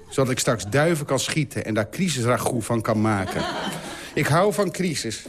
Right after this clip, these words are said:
Niet rijk zijn, maar slim. Niet shoppen, maar chageren. Back to basics, mensen. En laat nou maar eens zien wat je echt waard bent. Het zal mij benieuwen.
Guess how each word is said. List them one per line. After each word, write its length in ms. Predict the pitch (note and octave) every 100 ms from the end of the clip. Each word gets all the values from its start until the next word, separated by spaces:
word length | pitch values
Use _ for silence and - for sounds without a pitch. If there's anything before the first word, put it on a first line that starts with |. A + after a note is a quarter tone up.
| - -
Niet 200 | C3+ F3
rijk 260 | E3+ E3+ C3
zijn, 200 | D#3 D3+
maar 120 | D3
slim. 360 | - F3+ F3+ D3
Niet 160 | C3
shoppen, 380 | - G#3+ G3 F3+
maar 100 | D#3+
chageren. 580 | - E3+ D#3+ - A2+ G#2+
Back 180 | F3 F3+
to 160 | E3+
basics, 580 | C#3 D#3+ F3+ D#3+ C#3+ -
mensen. 380 | C3 C3 B2+ -
En 60 |
laat 180 | D#3+ D#3
nou 140 | D#3 D3+
maar 100 | D#3
eens 140 | D3+
zien 160 | - D#3
wat 140 | D#3
je 100 | -
echt 240 | F#3+ F3+
waard 340 | C#3 C3 A#2 A2
bent. 260 | G#2+ G#2 - - - -
Het 100 | -
zal 180 | - B2+
mij 220 | A#2+ B2
benieuwen. 440 | A2+ A#2 G#2 E2+